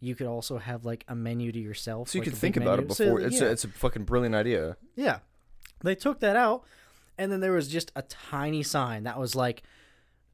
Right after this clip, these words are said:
Speaker 1: it was, like, "Number
Speaker 2: Number
Speaker 1: four."
Speaker 2: eleven. It was number eleven.
Speaker 1: Oh, number eleven. It was just, like, "Number eleven." And it w-, and I was like, "Okay, well, I guess that's fucking it." And it
Speaker 2: Yeah.
Speaker 1: was just, like, I go up and, like, "Oh, yeah, you know, yeah, I'd like to, I'd like a,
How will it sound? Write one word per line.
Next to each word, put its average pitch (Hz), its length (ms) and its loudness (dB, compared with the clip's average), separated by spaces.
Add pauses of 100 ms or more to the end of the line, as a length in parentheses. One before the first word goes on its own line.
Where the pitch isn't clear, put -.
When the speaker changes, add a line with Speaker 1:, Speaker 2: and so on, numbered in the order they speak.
Speaker 1:
it 156 80 2
was, 151 120 4
like, 147 220 0 (180)
"Number 151 200 2
Speaker 2:
Number 120 140 6
Speaker 1:
four." 113 80 10
Speaker 2:
eleven. 104 220 6
It - 20 -4
was 107 100 -2
number 107 160 4
eleven. 98 280 2
Speaker 1:
Oh, 156 80 6
number 170 320 4
eleven. 143 300 2
It 123 60 -2
was 156 120 0
just, 165 140 -6
like, 165 140 0 (260)
"Number 254 220 0
eleven." 139 420 0 (260)
And 170 140 4
it - 40 0
w-, 170 160 -4
and 156 200 4
I 147 80 4
was 147 160 0
like, 135 200 2
"Okay, 151 380 0
well, 131 120 -2
I 117 100 -4
guess 135 260 -2
that's 135 220 -4
fucking 135 340 -4
it." 139 160 -6
And 123 240 -6
it - 40 0
Speaker 2:
Yeah. 135 40 2
Speaker 1:
was 139 140 0
just, 160 180 0
like, 156 200 4 (500)
I 139 80 4
go 139 240 6
up 135 100 0
and, 135 80 -2
like, 131 180 0
"Oh, 226 140 0
yeah, 214 180 0
you 180 140 -4
know, 135 220 -2 (840)
yeah, 214 200 6
I'd 190 80 0
like 185 180 4
to, 165 380 4
I'd 185 140 2
like 170 140 4
a, 143 280 4